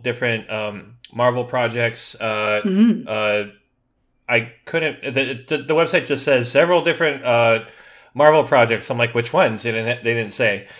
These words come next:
Speaker 1: Um,
Speaker 2: Oh, okay.
Speaker 1: but it's been used at, uh, Ghostbusters, uh, uh,
Speaker 2: Oh,
Speaker 1: used
Speaker 2: nice.
Speaker 1: it. Uh, True Lies, that Arnold Schwarzenegger movie, used it. Mad Men.
Speaker 2: I fucking
Speaker 1: ha-
Speaker 2: love that movie so
Speaker 1: I know,
Speaker 2: much.
Speaker 1: me too. Uh, Mad Men, Alias, uh,
Speaker 2: Mm-hmm.
Speaker 1: uh,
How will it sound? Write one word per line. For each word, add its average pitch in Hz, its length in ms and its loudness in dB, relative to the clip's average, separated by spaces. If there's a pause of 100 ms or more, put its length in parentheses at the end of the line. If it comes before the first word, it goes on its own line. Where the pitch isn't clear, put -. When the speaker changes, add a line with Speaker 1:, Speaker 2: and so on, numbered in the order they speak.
(180)
Speaker 1:
Um, 120 320 4 (120)
Speaker 2:
Oh, 190 200 -2
okay. 131 200 4
Speaker 1:
but 123 80 -6
it's 143 120 -4
been 185 140 -4
used 156 280 -4
at, 131 260 -2
uh, 123 160 -2
Ghostbusters, 143 880 -2
uh, 127 440 -6
uh, 110 300 0 (260)
Speaker 2:
Oh, 233 100 2
Speaker 1:
used - 120 4
Speaker 2:
nice. 131 400 2
Speaker 1:
it. - 40 -8
Uh, 113 160 0
True 139 240 -6
Lies, 120 540 0
that 110 160 -6
Arnold 117 240 -4
Schwarzenegger 117 500 -10
movie, 117 360 -4
used 113 340 -6
it. 113 180 -2 (220)
Mad 127 320 6
Men. 127 240 4
Speaker 2:
I - 20 -2
fucking - 240 0
Speaker 1:
ha- 180 80 -4
Speaker 2:
love 180 140 -2
that 180 160 -2
movie 170 240 0
so - 160 -4
Speaker 1:
I 113 80 2
know, 113 100 2
Speaker 2:
much. 101 80 -2
Speaker 1:
me 107 80 -4
too. 101 300 -4 (260)
Uh, 113 220 2
Mad 131 280 4
Men, 131 380 4
Alias, 120 800 0
uh, 107 420 0 (320)
Speaker 2:
Mm-hmm. 107 320 -2
Speaker 1:
uh, - 20 -20